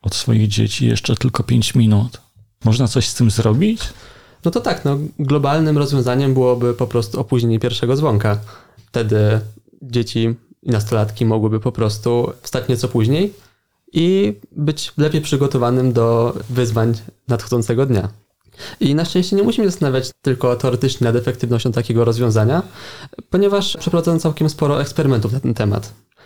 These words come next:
Speaker 2: I jeden z nich na dosyć szeroką skalę odbył się w Minneapolis pod koniec ubiegłego milenium. W trakcie eksperymentu dwunastu tysiącom spośród pięćdziesięciu jeden tysięcy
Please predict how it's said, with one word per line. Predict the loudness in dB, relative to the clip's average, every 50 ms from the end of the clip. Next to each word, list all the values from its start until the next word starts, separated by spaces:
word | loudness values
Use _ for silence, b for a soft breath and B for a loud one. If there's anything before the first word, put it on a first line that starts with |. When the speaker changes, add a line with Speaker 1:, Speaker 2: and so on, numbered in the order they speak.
| B B B B B B -2
Speaker 2:
I | 0 0 2 2
jeden | 2 2 2 2 2 2
z | 2
nich | 2 2 2 0 0 -2 -6 -8 -6 -4 -2
na | -2 0 0
dosyć | 0 -2 -2 -2 -4 -6 -6 -14 -14 -12 -6
szeroką | -4 -2 -2 0 0 0 -2
skalę | -2 -2 -2 0 2 2 2 2 2
odbył | 0 0 0 -2 -2
się | -2 -2 -2 0
w | 2
Minneapolis | 2 2 2 2 0 -2 0 0 0 2 2 0 -2 -4
pod | -8 -14 -4 -4 -4 -2 0
koniec | -2 -2 -2 0 0
ubiegłego | 0 2 2 4 4 4 4
milenium. | 4 4 2 2 2 0 0 0 -2 -4 -4 -14 _ _ b b b b b b b b b b b b _ -20 -20 -20 _ _ _ _
W | -6
trakcie | -4 -4 -2 -2 -4
eksperymentu | -4 -2 -2 -2 0 0 0 0 0 0 2 2 2 2 2 0 0 -2
dwunastu | -2 0 2 2 2 2 0 -2 -4 -2 -2 -2
tysiącom | -2 -2 -2 -2 -2 -2 0 0 0 -2 -2
spośród | -2 -4 -2 -2 -2 -4 -2
pięćdziesięciu | -4 -2 0 0 0 0 2 2
jeden | 2 2 2 0 0 0
tysięcy | -2 -2 0 0 0 0 -2 0 0 0 2 2